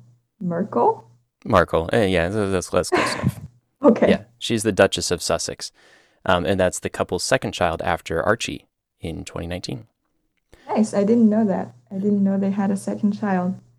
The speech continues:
Speaker 2: They do, they do. And finally, question five. Which of the five undergraduate Claremont colleges was founded last?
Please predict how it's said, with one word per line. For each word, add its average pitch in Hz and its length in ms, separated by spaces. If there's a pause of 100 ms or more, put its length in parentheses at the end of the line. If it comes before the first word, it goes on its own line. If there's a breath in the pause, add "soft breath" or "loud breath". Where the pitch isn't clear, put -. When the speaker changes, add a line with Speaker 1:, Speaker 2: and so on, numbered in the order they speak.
Speaker 2:
They - 160
do, - 160
they 101 100
do. 135 160 (920)
And 120 260
finally, 131 300
question 139 380
five. 85 500 (400)
Which - 480
of 113 100
the 98 100
five 123 520
undergraduate 101 680
Claremont 107 420
colleges 90 720 (420)
was 90 220
founded 107 640 (160)
last? - 560